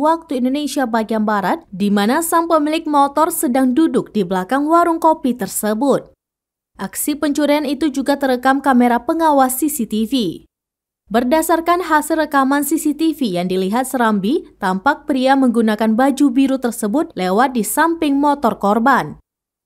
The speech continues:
Melihat kondisi sepeda motor sedikit jauh dari pantauan kamera pengawas, ia dengan cepat melakukan aksinya.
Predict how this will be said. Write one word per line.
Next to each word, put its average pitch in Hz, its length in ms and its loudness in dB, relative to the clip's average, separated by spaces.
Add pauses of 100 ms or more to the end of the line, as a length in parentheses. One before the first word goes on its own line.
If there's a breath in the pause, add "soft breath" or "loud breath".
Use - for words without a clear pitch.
(200)
Melihat 196 400 -2
kondisi 302 400 0
sepeda 320 400 0
motor 247 340 2
sedikit 330 540 -2
jauh 208 400 2
dari 196 240 -2
pantauan 220 480 0
kamera 285 480 0
pengawas, 202 640 0
ia 202 240 0
dengan 220 320 0
cepat 311 560 0
melakukan 294 560 0
aksinya. 294 640 -2